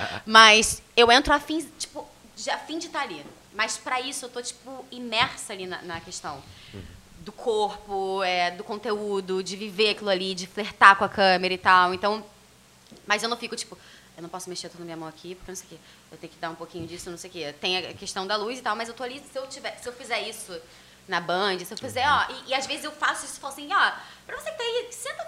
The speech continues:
Speaker 2: vontade, como eu tô aqui e tal." Então, tem muito, isso é muito Luíse,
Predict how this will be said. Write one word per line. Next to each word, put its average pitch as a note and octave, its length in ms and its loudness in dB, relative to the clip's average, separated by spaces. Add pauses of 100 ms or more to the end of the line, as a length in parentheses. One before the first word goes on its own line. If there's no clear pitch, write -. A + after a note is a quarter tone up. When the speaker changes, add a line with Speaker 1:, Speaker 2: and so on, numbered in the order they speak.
Speaker 2:
vontade, G#3 560 -2
como A3+ 160 -12
eu A#3 60 -8
tô A#3 80 -8
aqui A3 180 -10
e - 20 -14
tal." F3+ 220 4
Então, C4+ 220 0 (680)
tem C#4 140 8
muito, C#4+ 460 6
isso C4+ 200 2
é C4+ 60 4
muito B3+ 260 4
Luíse, D3+ 400 -4